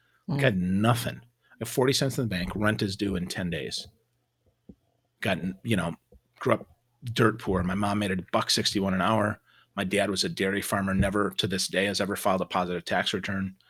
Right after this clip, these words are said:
Speaker 1: Um, I grew up in a town where, like, tw-, the, the, the school custodian was one of the wealthiest people in town because he had five or six cars. Let-, and I'm talking jalopies. I'm not talking, like,
Speaker 2: <laughs>
Speaker 1: new cars. I'm talking, like, he had, you know, twenty-year-old cars, but he had cars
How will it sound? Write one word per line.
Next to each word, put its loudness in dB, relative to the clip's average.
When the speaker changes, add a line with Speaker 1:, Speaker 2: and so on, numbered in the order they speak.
Speaker 1:
Um, -4
I 2
grew 2
up -2
in 0
a -4
town -2
where, 0
like, -2
tw-, -2
the, 4
the, 4
the 2
school 8
custodian 0
was 2
one 4
of 2
the 2
wealthiest 0
people -2
in -2
town -6
because 4
he 4
had 2
five -2
or -6
six -2
cars. -4
Let-, 0
and 2
I'm 4
talking 4
jalopies. 2
I'm 0
not -4
talking, -2
like, 4
Speaker 2:
<laughs> -2
Speaker 1:
new 4
cars. 2
I'm 0
talking, -2
like, -2
he 2
had, 2
you 0
know, -2
twenty-year-old -2
cars, 6
but -2
he 4
had 0
cars 0